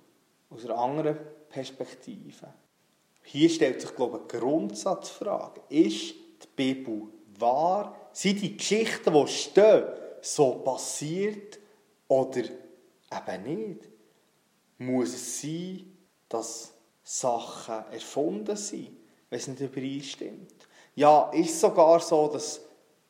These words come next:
das gar nicht so passiert ist, weil es eben anscheinend Widersprüche gibt. Und hier gibt es eine Person, die, die sagt, nein, das ist eben nicht der Fall. Das ist der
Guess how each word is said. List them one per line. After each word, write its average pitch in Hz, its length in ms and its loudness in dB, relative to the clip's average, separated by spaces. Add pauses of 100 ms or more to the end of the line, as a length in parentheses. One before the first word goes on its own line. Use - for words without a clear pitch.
das - 180 -12
gar 101 200 -8
nicht 95 140 -18
so 107 120 -14
passiert - 680 -8
ist, 165 140 -6
weil 131 80 -4
es 120 100 -6
eben 127 180 -4
anscheinend 120 800 -4
Widersprüche 113 760 -12
gibt. - 500 -12 (560)
Und 113 180 -12
hier 175 640 -2 (800)
gibt - 260 -4
es - 100 -14
eine - 120 -10
Person, 131 680 -4
die, - 680 -12
die 98 40 -12
sagt, 110 260 -4
nein, 113 140 -10
das 110 100 -16
ist 113 180 -12
eben 110 220 -12
nicht 143 260 -10
der - 60 -12
Fall. - 380 -6
Das - 160 -16
ist 110 260 -8 (680)
der 117 160 0